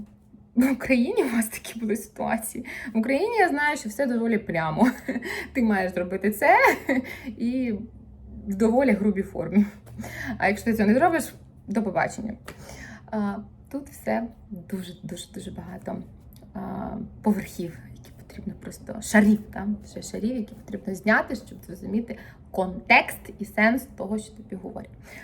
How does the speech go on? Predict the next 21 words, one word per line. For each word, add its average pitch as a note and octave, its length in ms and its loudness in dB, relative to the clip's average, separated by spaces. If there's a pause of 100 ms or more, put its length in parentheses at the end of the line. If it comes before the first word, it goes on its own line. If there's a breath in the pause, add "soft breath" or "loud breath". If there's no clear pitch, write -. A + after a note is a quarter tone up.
(120 loud breath)
Ось A#3 160 0
такий G#3+ 260 -8
цікавий G3+ 360 -2
момент. G3 360 -4 (560 loud breath)
Будь G#3+ 160 2
ласка, A3+ 280 4
напишіть A3 320 -2
в - 40 -16
коментарях, A3 580 2 (280)
чи G#3+ 100 -6
були A3 160 -2
у G#3+ 40 -4
вас G#3+ 180 0
такі - 200 -20
ситуації, A3 540 0
що A3 100 -4
взагалі G#3+ 300 2
думаєте G3 480 -2
про - 160 -18
цю - 220 -16
ситуацію. C4+ 680 -6